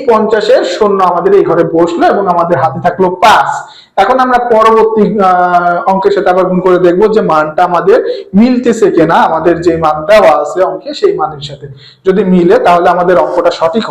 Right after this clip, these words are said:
হবে, আহ, আর যদি না মিলে তাহলে কিন্তু আমাদের অঙ্কটা হবে না,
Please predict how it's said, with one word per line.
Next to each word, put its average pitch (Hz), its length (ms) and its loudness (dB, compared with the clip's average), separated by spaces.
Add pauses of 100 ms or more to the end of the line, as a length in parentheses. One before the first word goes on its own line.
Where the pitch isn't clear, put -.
(140)
হবে, 185 320 2
আহ, 170 680 -4 (100)
আর 190 80 4
যদি 220 220 2 (120)
না 185 100 4
মিলে 190 260 0
তাহলে 175 180 2
কিন্তু 180 180 -2
আমাদের 180 300 0
অঙ্কটা - 380 -4 (500)
হবে 180 240 2
না, 139 100 -2